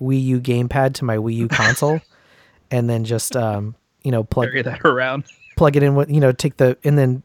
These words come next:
Speaker 1: s-, you know, duct tape again the giant power brick that accompanies
Speaker 2: Right,
Speaker 1: it.
Speaker 2: yeah.
Speaker 1: And then
Speaker 2: Yeah.
Speaker 1: to that, I would duct tape the external hard drive that I need,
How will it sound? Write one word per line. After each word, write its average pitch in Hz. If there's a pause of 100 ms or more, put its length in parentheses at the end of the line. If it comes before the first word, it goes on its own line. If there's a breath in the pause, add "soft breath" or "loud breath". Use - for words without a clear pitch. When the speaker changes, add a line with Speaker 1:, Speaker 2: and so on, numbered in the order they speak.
(120)
Speaker 1:
s-, -
you 147
know, 120
duct 135
tape 143
again 127
the 120
giant 120
power 120
brick 139
that 120
accompanies 131
Speaker 2:
Right, 139
Speaker 1:
it. 147
Speaker 2:
yeah. 113 (360 soft breath)
Speaker 1:
And 131
then 123
Speaker 2:
Yeah. 120
Speaker 1:
to 151
that, 135
I 127
would 120
duct 117
tape 120
the 117
external 127
hard 131
drive 110
that 110
I 107
need, 107